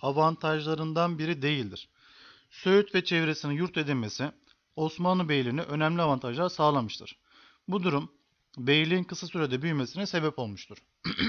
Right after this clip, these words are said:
Şimdi coğrafi olarak baktığımızda tabii ki Osmanlı, Söğüt ve Domaniç civarında önemli işler başardılar.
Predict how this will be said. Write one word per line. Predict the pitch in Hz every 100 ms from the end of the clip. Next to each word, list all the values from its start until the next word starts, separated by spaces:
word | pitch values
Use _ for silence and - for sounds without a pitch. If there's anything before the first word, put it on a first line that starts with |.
| 143 - _ _ _ _ _ _ _ - - - -
Şimdi | 147 135
coğrafi | 175 196 196 202
olarak | 196 185 185
baktığımızda | 180 180 165 151 156
tabii | 175 185 143
ki | 160
Osmanlı, | 147 - 170 139 131 180 - - -
Söğüt | _ - 185 185 165
ve | 156
Domaniç | 156 160 151
civarında | 147 139 123 117 104 95 _ _ _
önemli | 131 139 147 160
işler | 170 - 160 160 -
başardılar. | - 135 151 170 156 147 151 156